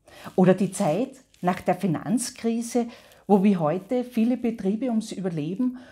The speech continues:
und Menschen um ihre Arbeitsplätze banken und man trotzdem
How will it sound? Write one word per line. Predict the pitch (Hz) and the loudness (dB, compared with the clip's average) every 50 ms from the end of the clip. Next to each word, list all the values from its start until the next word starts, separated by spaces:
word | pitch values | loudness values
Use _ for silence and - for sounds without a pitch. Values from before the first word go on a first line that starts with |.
| - - | -8 -4
und | 220 180 - | -4 -2 0
Menschen | 170 160 156 180 220 - - - 240 226 | 2 2 4 4 2 0 0 0 0 2
um | 214 214 | 2 0
ihre | 196 185 185 - | 0 0 -2 -2
Arbeitsplätze | - 127 139 160 202 214 214 - - - 202 185 190 190 - - | -4 -4 -6 -4 -4 -4 -4 -8 -6 -2 0 0 0 -2 -2 -6
banken | 220 - 160 139 139 170 190 - - - 247 254 247 - - - _ - - | -4 -2 -2 -2 -2 -2 -4 -4 -2 -2 -2 -2 -2 -6 -12 -20 _ -8 -2
und | - 233 214 | 2 2 4
man | 226 233 233 240 | 4 4 4 2
trotzdem | 233 165 151 151 151 - - - - 262 262 269 262 | 2 0 0 0 -2 -4 -8 -4 0 2 2 2 2